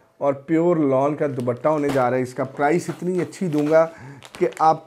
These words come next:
वाह वाह कर उठेंगे इंशाल्लाह ताला। इतनी अच्छी और इतनी ज़बरदस्त इनकी, अ, प्रिंटिंग है, इतनी ज़बरदस्त इनकी कलर स्कीम है कि आप भी अशश कर उठेंगे इंशाल्लाह।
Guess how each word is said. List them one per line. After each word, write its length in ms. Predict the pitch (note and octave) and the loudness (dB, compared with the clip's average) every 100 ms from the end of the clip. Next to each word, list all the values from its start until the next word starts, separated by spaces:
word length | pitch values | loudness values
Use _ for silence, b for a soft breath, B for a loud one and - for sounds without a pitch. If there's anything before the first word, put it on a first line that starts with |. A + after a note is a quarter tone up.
| - | -14
वाह 320 | C#3+ C3+ F#3 F3+ | -6 4 6 6
वाह 260 | D#3+ G3 | 4 4
कर 240 | F#3+ F3 D3+ | 2 -6 -6
उठेंगे 380 | C#3+ D3+ D3 | -4 -4 -2
इंशाल्लाह 500 | C#3+ C#3 - C#3 B2+ | -2 -2 -2 0 0
ताला। 220 | C3 C3 C3 | 0 -2 -2
इतनी 280 | B2+ C#3 | -2 -4
अच्छी 200 | C#3 C3 | -4 0
और 240 | F3 F#3+ F#3+ | 2 2 -2
इतनी 340 | F3 - G#3 G#3 | -8 -2 0 2
ज़बरदस्त 640 | D#3 D#3+ D3 D3+ G#3 G#3 | 2 2 0 0 0 0
इनकी, 420 | F#3 F3 G3+ G3+ B B B B | -4 -4 -4 -6 B B B B
अ, 80 | - | -2
प्रिंटिंग 600 | D#3+ - E3+ E3 F#3+ A3 | -2 0 0 0 2 0
है, 140 | F#3+ F3+ | 2 0
इतनी 280 | F3 F#3 | 0 -2
ज़बरदस्त 560 | E3+ D#3 D#3 D3 E3+ E3 | 0 0 0 0 -2 0
इनकी 260 | E3 D3 F3 | -6 -4 -6
कलर 300 | D#3+ D3 F#3 | -2 0 0
स्कीम 340 | F#3 F3 D#3 | -2 -2 -2
है 140 | D3+ E3 B B - | -4 -8 B B -8
कि 60 | F3+ - - | -8 -8 0
आप 260 | D3+ E3 F#3 | 6 6 6
भी 200 | E3+ G#3+ | 4 -2
अशश 380 | F3+ - E3 - | -2 -4 -8 -4
कर 160 | D3+ | -4
उठेंगे 340 | A#2 A2 A2+ G#2+ | -4 -4 -6 -6
इंशाल्लाह। 800 | A2 A2 A2+ F#2 - - B | -6 -8 -10 -10 -12 -16 B